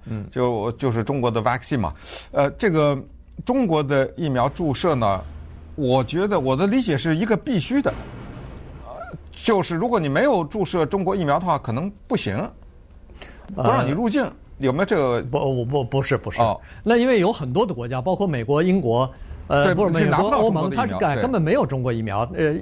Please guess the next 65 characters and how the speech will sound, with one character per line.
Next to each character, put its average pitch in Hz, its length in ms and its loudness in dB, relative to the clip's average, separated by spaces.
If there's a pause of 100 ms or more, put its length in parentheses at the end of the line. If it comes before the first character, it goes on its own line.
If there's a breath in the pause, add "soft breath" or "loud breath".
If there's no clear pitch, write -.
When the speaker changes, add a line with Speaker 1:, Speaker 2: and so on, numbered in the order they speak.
Speaker 1:
因 196 140 0
为 208 100 2
都 214 160 0
在 180 220 4
用 185 240 0
的 135 100 2
是， 139 320 0 (520 loud breath)
像 - 240 0
我 175 100 2
们 226 60 2
美 147 100 2
国 143 160 0
现 202 180 0
在 190 200 4
三 226 200 -2
款 131 320 0 (220 loud breath)
使 - 160 -2
用 214 140 2
的 214 60 4
疫 226 100 0
苗 156 160 2
全 262 180 0
是 359 60 0
美 185 100 2
国 123 100 -2
生 131 140 -2
产 95 160 -4
的， - 80 -6
Speaker 2:
是， 123 260 2
Speaker 1:
对 127 80 2
吧？ 120 260 0
Speaker 2:
嗯。 - 280 -18
Speaker 1:
欧 254 260 2
盟 202 380 0
好 123 160 -2
像 151 260 0
也 113 200 -2
大 175 160 2
部 135 100 -6
分 127 100 -2
都 156 140 0
是 131 340 0 (280 loud breath)
美 147 200 4
国 127 200 2
和 143 360 0 (120)
欧 185 120 4
洲 208 160 2
所 104 140 -6
生 123 160 -4
产 107 220 -6
的， 92 120 -8 (360 loud breath)
所 202 200 4
以 156 300 0 (460 loud breath)
在 226 180 4
很， - 240 -8
就 226 180 2
是 175 80 0
说， 196 240 0 (160 loud breath)
中 254 220 2
国 170 160 2
说 185 180 2
你 165 120 0
要 135 160 2
治， 170 360 0 (120)
呃， 123 520 0